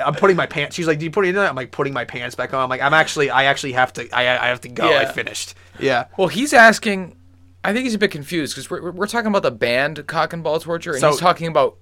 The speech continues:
Speaker 2: actual cock and ball torture. If, like, he said he's into that, and
Speaker 1: He's
Speaker 2: wants to know
Speaker 1: into
Speaker 2: what
Speaker 1: that.
Speaker 2: we're, yeah, he, and he wants to know what we're into.
Speaker 1: Um,
Speaker 2: Um,
Speaker 1: I like a good, I like a, I saw, I saw this one video,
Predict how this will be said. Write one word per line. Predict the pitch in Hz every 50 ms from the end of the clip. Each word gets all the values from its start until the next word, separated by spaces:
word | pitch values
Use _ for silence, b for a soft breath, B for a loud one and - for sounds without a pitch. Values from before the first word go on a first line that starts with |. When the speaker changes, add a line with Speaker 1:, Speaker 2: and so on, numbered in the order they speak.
| - -
Speaker 2:
actual | 135 135 135 135 - - 151 131
cock | 117 - - 139 127 127 -
and | 113 107
ball | 110 131 139 139
torture. | - - 120 113 - 117 107 92 85 - -
If, | 123 113 -
like, | 131 120 113 -
he | - 147
said | 139 160 156
he's | 131 107 101
into | 123 135 139 135
that, | 147 156 160 160 - B B B B B
and | - 185
Speaker 1:
He's | 196
Speaker 2:
wants | 220 190 180
to | 151
know | 151
Speaker 1:
into | 139 127
Speaker 2:
what | - 123
Speaker 1:
that. | 127
Speaker 2:
we're, | 151 156
yeah, | 151 160 131 110
he, | 113 131 113
and | 135 139
he | 139 143
wants | 139 143 143 135 -
to | - 143
know | 131
what | 123 107
we're | 90 143 160 170 147
into. | 117 101 98 - 113 - - - b b b b b b b b b b
Speaker 1:
Um, | 143 160 175 175 180 180 180 170 165 151 -
Speaker 2:
Um, | - - 156 160 160 160
Speaker 1:
I | 190
like | 254 349 330
a | 359 269
good, | 247 254 240 226 196
I | 170
like | 196 254 269 -
a, | 247 175 - b b b b b b b - -
I | - 175
saw, | - - 208 202 190 -
I | 170
saw | 160 - 220
this | 220 202 175
one | 185 196 185 165
video, | 147 160 165 175 185 190 196 190